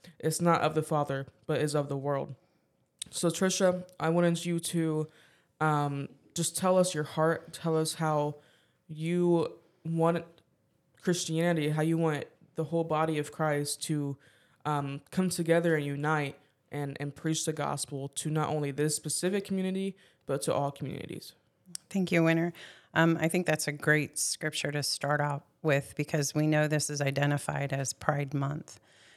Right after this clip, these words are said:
Speaker 2: And so that's a huge deception when it comes to pride as being okay, because we know scripture tells us God resists the proud.
Speaker 1: Mm-hmm.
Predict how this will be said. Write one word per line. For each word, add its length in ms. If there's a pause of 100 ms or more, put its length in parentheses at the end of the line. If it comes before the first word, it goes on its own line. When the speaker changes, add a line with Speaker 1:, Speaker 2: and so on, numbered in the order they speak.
(140)
Speaker 2:
And 160
so 180
that's 220
a 40
huge 360
deception 640
when 140
it 140
comes 500
to 420 (240)
pride 640
as 280
being 480
okay, 680 (340)
because 320
we 100
know 140
scripture 400
tells 340
us 160
God 500 (180)
resists 920 (240)
the 240
proud. 720 (180)
Speaker 1:
Mm-hmm. 100